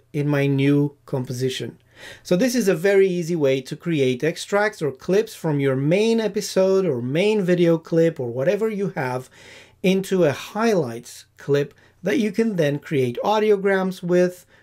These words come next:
export it as an audio with highlights, or anything else you would like to do. So I hope this quick tip was useful for you in Descript. I'm doing more Descript tutorials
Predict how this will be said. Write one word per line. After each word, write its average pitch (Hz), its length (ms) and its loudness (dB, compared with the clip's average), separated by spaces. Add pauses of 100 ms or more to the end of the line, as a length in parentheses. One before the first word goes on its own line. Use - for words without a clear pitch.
(120)
export 180 540 -2
it 180 100 2
as 139 160 -2
an 135 80 -4
audio 165 520 2
with 170 260 -10
highlights, 165 580 -2 (680)
or 151 160 0
anything 147 400 -2
else 127 220 -10
you 127 80 -12
would 120 100 -10
like 113 220 -12
to - 100 -16
do. 113 220 -14 (400)
So - 140 -2
I 196 80 2
hope 254 180 2
this 233 180 -4 (160)
quick 240 340 -6
tip 208 220 2
was 151 300 -6
useful 214 460 -4
for 196 160 -4
you 202 160 0
in 165 180 0
Descript. 208 600 -4
I'm 165 180 0
doing 208 240 0
more 196 440 2 (200)
Descript 190 500 -4
tutorials 175 600 0